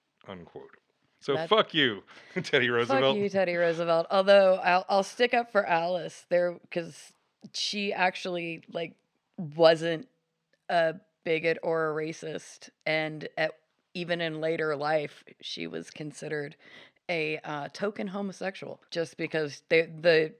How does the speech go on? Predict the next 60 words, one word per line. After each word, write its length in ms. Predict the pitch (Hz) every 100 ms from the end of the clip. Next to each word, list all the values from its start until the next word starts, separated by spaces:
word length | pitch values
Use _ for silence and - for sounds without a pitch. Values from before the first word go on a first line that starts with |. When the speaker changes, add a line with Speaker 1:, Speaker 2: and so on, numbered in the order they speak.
| -
Speaker 2:
she 180 | - 170
was 220 | 165 151
like, 260 | 151 151 - 104
"I 160 | 110
don't 140 | 214 165
give 140 | 139
a 40 |
shit 160 | 139 131
if 120 | 131
you're 100 | 127
gay." 340 | 120 123 131 - 120
Speaker 1:
Right. 340 | 107 107 110 - - -
Speaker 2:
To 140 | - 170
the 80 | 165
point 300 | 170 170 156
where 80 | 156
they 100 | 156
were 120 | 151
like, 280 | 160 156 -
"We're 140 | 233
gonna 180 | 233 202
make 320 | 202 220 202
you 100 | 196
one 180 | 208 214
Speaker 1:
You 40 |
Speaker 2:
of 60 | 208
Speaker 1:
might 200 | 190 175
Speaker 2:
us." 120 | 107
Speaker 1:
as 20 |
well 280 | 107 123 113
be 180 | 107 104
gay. 340 | 104 107 101 92 -
<laughs> 80 | - _ -
Speaker 2:
She's 340 | - 294 285
so 320 | - 277 269
cool. 280 | 262 262 254
Speaker 1:
Yeah. 60 | 226
Speaker 2:
She 140 | 233
was, 160 | 226 220
like, 200 | 220 202
this 180 | 214 -
cool 300 | - 208 208
old 260 | 202 196 175
lady 280 | 180 180 165
in 100 | 147
the 80 | 143
seventies, 560 | 165 156 151 120 117
so. 420 | - 147 120 120 - - -
Speaker 1:
Nice. 400 | 113 101 - - 190
Speaker 2:
But, 300 | 180 175 170
um, 480 | 156 160 151 151 - - _ -
she 300 | - 208 196
was 160 | 190
being 420 | 165 196 190 180 160
driven 380 | 170 185 180
around 500 | 160 165 170 170 160
driving 420 | 160 160 160 160 160
Miss 200 | 160 -
Daisy 420 | 160 165 165 160
style, 640 | - 147 135 131 123